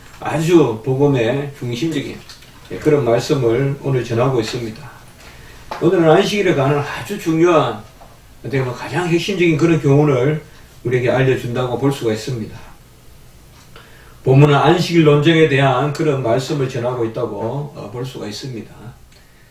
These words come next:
유대인들은 미시나라고 하는 그런 자신들의 전성을 가지고 있습니다. 우리가 뭐 탈무드나 이런 부분도 이런 유대인의 전성 중에 하나인데요.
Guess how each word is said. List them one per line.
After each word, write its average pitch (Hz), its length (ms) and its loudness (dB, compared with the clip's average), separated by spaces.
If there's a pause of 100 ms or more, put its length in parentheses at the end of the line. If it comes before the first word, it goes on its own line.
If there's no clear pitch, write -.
(260)
유대인들은 147 580 4
미시나라고 160 720 2
하는 139 520 -2 (100)
그런 127 240 -10
자신들의 120 540 -6
전성을 151 500 -4
가지고 123 320 -6
있습니다. 110 420 -12 (1000)
우리가 110 160 -2
뭐 110 160 -2
탈무드나 123 1040 -4
이런 127 500 -4
부분도 123 800 -6 (220)
이런 113 220 -2
유대인의 120 400 0
전성 135 340 0
중에 143 160 -2
하나인데요. 123 720 -6